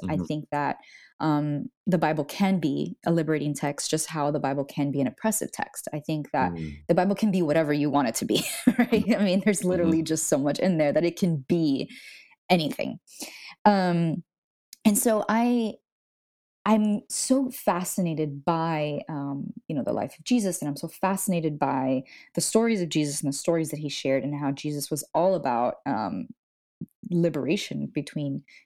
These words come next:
Speaker 1: people, nations, um, whether it's liberation from, um, some sort of illness that's killing someone, or it's
Speaker 2: Mm.
Speaker 1: liberation from an,
Speaker 2: Mm.
Speaker 1: an empire,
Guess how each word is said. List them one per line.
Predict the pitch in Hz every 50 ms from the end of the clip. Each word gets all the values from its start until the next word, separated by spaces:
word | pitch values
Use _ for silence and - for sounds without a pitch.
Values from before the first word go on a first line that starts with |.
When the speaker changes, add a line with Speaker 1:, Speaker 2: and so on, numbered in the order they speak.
| _ -
Speaker 1:
people, | - - 254 254 - 190 170 165 160
nations, | 156 165 175 165 156 - - - 147 143 147 139 - - - - -
um, | 165 156 147 147 147 151 143
whether | 156 151 156 151
it's | 151 151 - -
liberation | 180 175 175 165 180 170 165 165 160 160 - - 156 147 147
from, | - - - 151 147 147 147 147 147 _ - - - - - _ -
um, | - 160 156 147 143 147 147 147 147 139 - - _ _ - -
some | - - 185 160
sort | 147 - - 185 175 170
of | 156 147 - -
illness | - 180 190 190 180 160 165 165 165 -
that's | - 160 139 131 - - - -
killing | - - 214 196 185 170 170
someone, | 160 - 156 151 151 147 143 143 143 143 143 -
or | - 160 156 156 151
it's | 151 - - - - - -
Speaker 2:
Mm. | - 160
Speaker 1:
liberation | 160 165 160 160 160 160 156 151 147 - - 160 151
from | 143 - - 151 147 143 143 147 151 - - -
an, | 165 151 143 143 143 139 139
Speaker 2:
Mm. | 151 156 156
Speaker 1:
an | 156 - - -
empire, | 156 175 170 - - 147 151 143 147 147 131 -